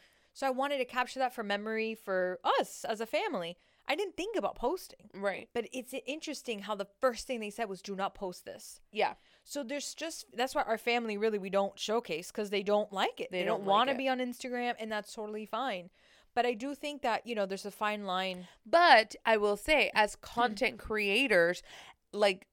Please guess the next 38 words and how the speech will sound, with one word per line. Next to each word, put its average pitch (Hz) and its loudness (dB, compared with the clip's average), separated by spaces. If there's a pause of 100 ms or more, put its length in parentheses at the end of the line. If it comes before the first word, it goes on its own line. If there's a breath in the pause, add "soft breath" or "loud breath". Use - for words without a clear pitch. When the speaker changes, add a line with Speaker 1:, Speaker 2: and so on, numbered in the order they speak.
(240)
Speaker 2:
I 208 8
do 208 -6
feel 220 0
that 196 0
it 190 -2
has 185 4
been 180 -4 (200)
detrimental, 240 2
really, 220 4
to 220 -8
this 202 -2
whole 196 -2
process 214 0
for - -2
Speaker 1:
Yeah, 202 8
Speaker 2:
us, 180 0
Speaker 1:
I 202 -4
agree. 190 0
Speaker 2:
because 220 4 (420 loud breath)
I've 247 8
always 294 2
told 240 2
that 220 2
to 233 0
Mel. 214 4
We, 208 -2 (180)
we've 220 -8
always 320 4
struggled 226 4
with, 202 -2
like, 185 2
growing 196 4
in 190 -2
numbers 185 2
and 180 -8
things 190 -6
like 170 -2
that. 196 4